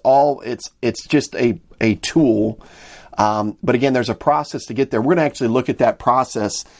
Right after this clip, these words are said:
a little bit tonight, but go ahead and go back to page thirty-four. We're gonna look at the purposes in church discipline. And so letter C, number one,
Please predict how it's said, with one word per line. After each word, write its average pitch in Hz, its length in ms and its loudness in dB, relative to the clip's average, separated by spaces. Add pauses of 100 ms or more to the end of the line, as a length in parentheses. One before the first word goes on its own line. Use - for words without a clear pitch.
(280)
a - 60 0
little 135 160 4
bit 123 160 -6
tonight, 135 260 -2
but 120 160 -8 (320)
go 190 120 2
ahead 208 120 0
and 180 60 -2
go 185 80 2
back 170 220 0
to - 60 -8
page 151 280 -2
thirty-four. 143 480 4
We're 147 100 0
gonna 175 80 4
look 175 160 4
at - 140 0
the - 80 -2
purposes 113 1040 2 (560)
in 123 160 2
church - 320 0
discipline. 107 560 0 (1120)
And 139 100 2
so 147 140 -2
letter 202 220 0
C, 160 480 0 (240)
number 143 200 2
one, 113 520 0